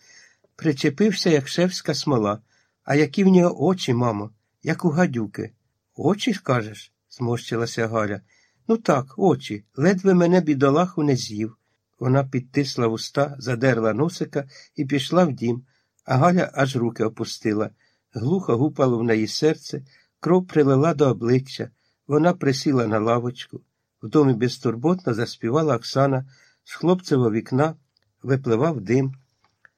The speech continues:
як і завжди. Хлопець від ранку до вечора топив себе в тому димі і в книгах. Їй захотілося прийти до нього і все розповісти про сірого птаха,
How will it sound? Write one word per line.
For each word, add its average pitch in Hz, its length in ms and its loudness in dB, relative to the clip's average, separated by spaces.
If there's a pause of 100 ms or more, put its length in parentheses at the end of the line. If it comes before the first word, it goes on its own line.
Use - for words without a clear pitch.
(320)
як 135 240 0
і 135 80 4
завжди. 120 600 0 (340)
Хлопець 180 560 -2 (240)
від 127 160 -2
ранку 131 340 4
до 120 140 2
вечора 131 440 2
топив - 420 -2
себе 117 320 0
в 113 100 -8
тому 110 300 0
димі 135 440 0 (180)
і 131 100 -2
в 123 60 -4
книгах. 113 560 -2 (420)
Їй 190 160 4
захотілося 160 800 0
прийти 123 360 0
до 139 160 2
нього 139 380 0 (100)
і 120 80 0
все 170 280 0
розповісти 110 800 -4 (360)
про 127 180 0
сірого 151 360 2
птаха, 123 560 -4